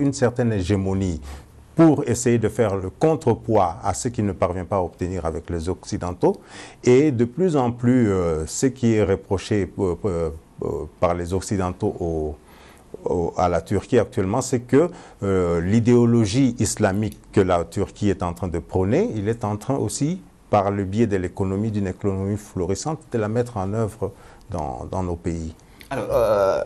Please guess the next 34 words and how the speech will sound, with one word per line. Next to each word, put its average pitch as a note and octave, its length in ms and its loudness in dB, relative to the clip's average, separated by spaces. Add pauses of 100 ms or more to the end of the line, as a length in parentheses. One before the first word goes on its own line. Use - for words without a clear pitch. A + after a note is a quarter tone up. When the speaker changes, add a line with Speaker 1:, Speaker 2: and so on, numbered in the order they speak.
Speaker 2:
Messa D#3 300 4
Babou, E3+ 460 0
le C#3 100 2
Sénégal, A2 500 2 (340)
euh, F#2+ 140 2
qui - 180 0
devient G#2+ 400 2
destination G2+ 1000 -2 (560)
privilégiée A#2+ 580 2
de A2+ 80 0
plus F#2+ 300 0
en G2 80 0
plus, D#3 400 -4
euh, E2+ 160 2
de D#2+ 140 -4
la F2 220 2
Turquie. A#2+ 760 -2
Alors, A#2+ 220 0 (340)
aujourd'hui, F3+ 640 0 (200)
on C#3 100 4
note G#3 320 0
une C3 140 6
montée F3+ 540 2
de A#2+ 100 2
coopération C3 720 0
entre G#2+ 280 -2
ces F#2 200 -2
deux F#2 120 0
pays. F2+ 320 -2
Qu'est-ce - 240 -6
qui - 140 -6
l'explique, F2 580 -4
selon E2+ 300 -4
vous ? D2 180 -8